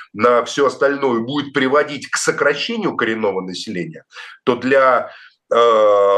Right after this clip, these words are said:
роста и интенсивного развития российскому этому капитализму консервативному потребуется завоз миллионов, миллионов рабочих сил, э, рабочих рук.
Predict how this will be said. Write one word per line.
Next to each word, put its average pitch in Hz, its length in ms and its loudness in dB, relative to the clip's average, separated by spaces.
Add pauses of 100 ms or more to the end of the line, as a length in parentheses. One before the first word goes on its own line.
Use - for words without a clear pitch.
(160)
роста 120 760 0
и 107 520 -8
интенсивного 120 800 -2
развития 117 680 -2
российскому 120 640 -2
этому 101 280 -6
капитализму 135 840 -4 (220)
консервативному 113 1040 -4 (220)
потребуется 165 600 0
завоз 147 460 -2
миллионов, 131 760 0
миллионов 131 540 0
рабочих 117 460 -2
сил, - 280 -10 (380)
э, - 200 -8 (180)
рабочих 127 500 0
рук. 120 280 -2